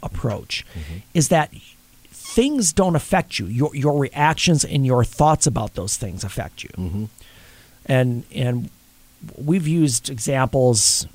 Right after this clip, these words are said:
Speaker 1: you know, many times in the past, uh, you know, y-,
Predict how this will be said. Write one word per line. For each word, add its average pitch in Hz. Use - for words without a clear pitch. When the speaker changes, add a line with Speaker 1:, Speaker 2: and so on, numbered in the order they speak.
Speaker 1:
you 117
know, 104
many 131
times 123
in 120
the 110
past, 110
uh, -
you 202
know, 104
y-, 185